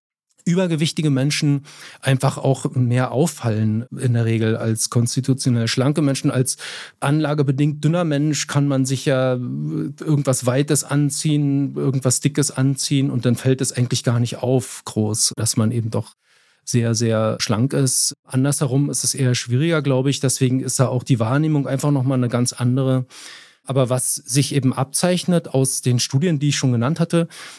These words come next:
ist, dass es wahrscheinlich doch eine gute Idee wäre, mehr Studien aufzulegen zu konstitutioneller Schlankheit.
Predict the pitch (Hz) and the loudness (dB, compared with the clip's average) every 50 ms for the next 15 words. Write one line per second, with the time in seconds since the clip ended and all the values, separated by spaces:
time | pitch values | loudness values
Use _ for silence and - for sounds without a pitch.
0 | - _ _ - 156 147 143 - - 147 127 - 156 143 - - 139 131 - - | -20 _ _ 0 0 0 0 2 0 0 0 0 0 -2 0 0 0 0 0 0
1 | 135 131 147 160 160 143 147 - - 151 135 135 - 147 135 127 110 156 202 - | 0 0 2 2 0 -2 -4 -2 0 0 0 2 2 2 2 2 2 0 0 0
2 | - 170 156 143 127 139 139 151 147 147 151 156 147 151 147 151 151 147 147 - | 0 0 0 0 2 2 0 0 0 0 0 0 2 2 0 0 0 -2 -4 -10
3 | - - - 123 117 123 139 143 143 - - - 156 160 147 143 135 131 123 127 | -14 -6 -2 0 0 2 0 0 -2 -2 -2 0 0 2 2 2 2 0 0 0
4 | 127 123 - - - 135 123 123 123 127 131 135 131 123 - - - 139 139 135 | -2 -2 0 0 0 2 2 2 0 0 0 0 0 0 -2 -2 0 0 -2 0
5 | - - 139 143 143 - - 151 143 147 143 147 - 135 131 131 131 131 127 - | 0 0 0 0 0 0 -2 -2 0 0 0 0 0 0 0 2 2 0 -2 -2
6 | - 127 110 131 165 165 - - 185 185 180 175 175 - | -2 0 0 0 0 -2 -2 -2 0 0 0 0 -2 -6